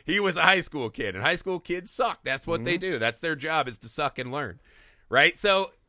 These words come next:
Speaker 1: you know, she's married to a different man than she fell in love with, and vice versa, right?
Speaker 2: Yeah.
Speaker 1: Now, you could argue that we've gotten better, and hopefully so. But I don't think it, it means that you're a worse person because, you know, your,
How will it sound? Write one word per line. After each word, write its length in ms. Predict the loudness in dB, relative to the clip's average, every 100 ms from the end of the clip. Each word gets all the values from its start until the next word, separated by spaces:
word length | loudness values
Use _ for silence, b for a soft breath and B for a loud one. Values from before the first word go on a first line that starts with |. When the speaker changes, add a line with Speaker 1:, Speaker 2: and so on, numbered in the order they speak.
| _
Speaker 1:
you 140 | -6 -2
know, 180 | -2
she's 400 | -2 -6 -6 -8
married 380 | -2 0 0 -2
to 140 | -4 -4
a 60 |
different 340 | -4 -6 -6 -4
man 240 | -4 -4
than 100 | -8
she 200 | -10 -10
fell 220 | -8 -8
in 80 | -6
love 180 | -6 -6
with, 180 | -8 -8
and 140 | -6
vice 240 | -4 -6 -8
versa, 420 | -12 -12 -14 -16
right? 280 | -16 -16 -16 b b b
Speaker 2:
Yeah. 100 | -2
Speaker 1:
Now, 60 | 2
you 140 | 2
could 160 | 0 0
argue 360 | 2 0 -2 -6
that 180 | -6
we've 180 | -8 -4
gotten 320 | -4 -4 -6
better, 360 | -4 -2 0 0
and 100 | 0
hopefully 480 | -2 -4 -8 -10 -10
so. 440 | -8 -8 -10 -16 _ _ _ _ _ _ _ _ _ _ -8
But 100 | 0
I 80 | 2
don't 220 | 2 0
think 180 | -2 -2
it, 140 | -6 _ -8
it 160 | -6
means 220 | -6 -8 -8
that 120 | -4
you're 220 | 0 0
a 60 | 2
worse 280 | 2 0
person 420 | -2 -4 -4 -4 -6
because, 400 | -4 -2 -2 -4
you 100 | -2
know, 120 | -2
your, 440 | 0 0 0 -2